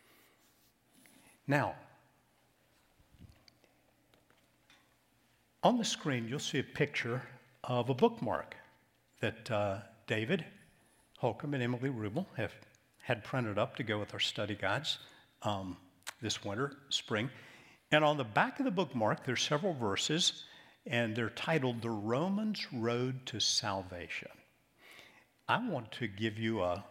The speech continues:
a loving challenge this morning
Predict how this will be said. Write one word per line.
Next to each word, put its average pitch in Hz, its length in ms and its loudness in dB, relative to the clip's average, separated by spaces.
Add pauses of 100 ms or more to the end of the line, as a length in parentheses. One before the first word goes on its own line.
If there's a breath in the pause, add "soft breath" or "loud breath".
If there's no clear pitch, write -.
(120)
a 110 80 -4
loving 104 540 -2
challenge 95 760 -4
this - 240 -6
morning 95 400 -4